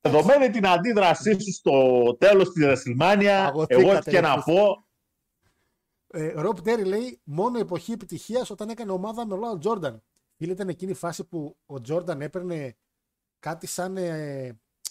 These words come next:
Speaker 2: αντιλιακό και το έχινε πάνω του. Πω, πω, Χριστέ μου. Α, ήταν άσπρο αντιλιακό. Α, ρε, πούστη. Και ο Rob Terry τον κοιτούσε σε μισό μάτι.
Speaker 1: Να
Speaker 2: Ε.
Speaker 1: μπαίνει μέσα τώρα ο Ορλάντο Τζόρνταν, να ρίχνει αντιλιακό επάνω του.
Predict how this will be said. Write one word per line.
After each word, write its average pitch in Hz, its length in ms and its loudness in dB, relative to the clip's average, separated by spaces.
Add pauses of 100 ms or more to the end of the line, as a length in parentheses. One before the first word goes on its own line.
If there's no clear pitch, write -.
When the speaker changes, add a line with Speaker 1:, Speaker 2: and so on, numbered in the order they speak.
(180)
Speaker 2:
αντιλιακό 143 640 -8
και 170 100 -6
το 175 80 -8
έχινε 165 240 -8
πάνω 165 280 -8
του. 113 160 -20 (480)
Πω, 151 220 -10
πω, 127 180 -20
Χριστέ - 400 -16
μου. 139 160 -16
Α, 139 40 -8
ήταν 160 200 -6
άσπρο 180 300 -8
αντιλιακό. 123 560 -16 (680)
Α, 147 180 -12
ρε, 131 80 -12
πούστη. - 360 -18 (560)
Και 165 100 -4
ο 165 60 2
Rob 190 120 0
Terry 190 240 -2
τον 190 80 -2
κοιτούσε 165 340 -4
σε 170 40 0
μισό 165 240 -6
μάτι. 180 280 -6 (800)
Speaker 1:
Να 90 140 -2
Speaker 2:
Ε. 90 100 0
Speaker 1:
μπαίνει 143 320 0
μέσα 123 420 0
τώρα 127 300 4
ο 101 60 4
Ορλάντο 113 560 0
Τζόρνταν, 120 680 -2 (1400)
να 87 160 -2
ρίχνει 110 240 -2
αντιλιακό 98 640 0
επάνω 80 520 -2
του. 98 280 -12